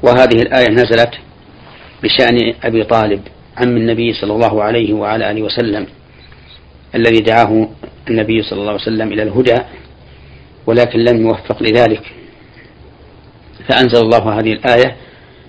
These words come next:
تسلية لرسول الله صلى الله عليه وسلم: "إنك لا تهدي من أحببت ولكن الله يهدي من يشاء".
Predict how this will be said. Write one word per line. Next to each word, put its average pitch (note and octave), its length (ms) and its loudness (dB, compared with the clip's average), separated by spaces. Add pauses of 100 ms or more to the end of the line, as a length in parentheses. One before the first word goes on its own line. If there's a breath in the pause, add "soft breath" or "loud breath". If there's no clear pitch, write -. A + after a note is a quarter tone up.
(140)
تسلية A#2 600 0
لرسول G#2+ 320 -2
الله A2 180 0
صلى G#2+ 180 -6
الله G#2+ 300 0
عليه G#2+ 140 -2
وسلم: G2+ 540 -4 (760)
"إنك A#2 280 0
لا A2 160 2
تهدي A2+ 320 0
من G#2+ 160 -2
أحببت C3 400 -2 (160)
ولكن A#2 420 0
الله A2+ 240 -2
يهدي A2+ 260 -2
من A2+ 160 -2
يشاء". - 320 -4